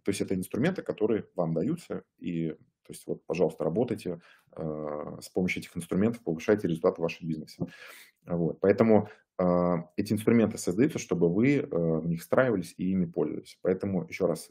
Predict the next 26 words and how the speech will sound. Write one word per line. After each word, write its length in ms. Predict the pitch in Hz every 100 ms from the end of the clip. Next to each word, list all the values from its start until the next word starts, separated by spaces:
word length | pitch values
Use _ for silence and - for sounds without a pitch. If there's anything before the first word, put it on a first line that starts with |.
| _ -
те 260 | 113 101
партнёры, 720 | - - 92 - 104 85 76 -
это 160 | - 85
мой 180 | 92 80
опыт, 200 | 82 -
те 100 | 87
партнёры, 420 | 87 - 92 76
которые 480 | - 80 87 82 78 - _
органично 560 | - 92 95 92 - -
встраиваются 600 | - 98 85 73 - -
в 60 | _
партнёрскую, 680 | 82 - 82 - - 82 76
в 40 |
событийную 420 | 92 - 98 85
линейку 440 | 85 123 165 117 - - - - _ -
и 280 | 90 87 85
используют 400 | - 92 85 -
все 120 | 87
эти, 220 | 82 78 78 78
э, 360 | 78 78 76 -
инструменты, 600 | - 95 131 143 120 - _ _ _ _ 85
э, 320 | 85 82 80 80
участвуют 420 | 95 107 104 92
на 80 | 95
всех 220 | - 98
событиях 520 | - 78 120 104 -